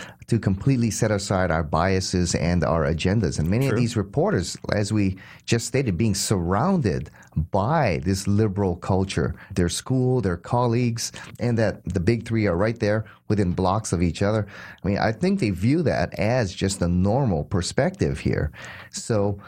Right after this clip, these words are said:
Speaker 1: being in, you know, just surrounded in that culture,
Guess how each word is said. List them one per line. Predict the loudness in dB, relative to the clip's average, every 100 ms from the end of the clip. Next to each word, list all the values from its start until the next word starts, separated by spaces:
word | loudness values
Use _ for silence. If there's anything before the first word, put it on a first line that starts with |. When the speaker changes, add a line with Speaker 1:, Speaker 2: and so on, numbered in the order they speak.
| -20 -8
Speaker 1:
being | 0 0 0
in, | 0 0 0
you | 0 2
know, | 2 0
just | 0 0 0 -4
surrounded | -2 0 2 2 2 2 0 0
in | 0 2
that | 2 -2
culture, | 0 0 2 0 0 0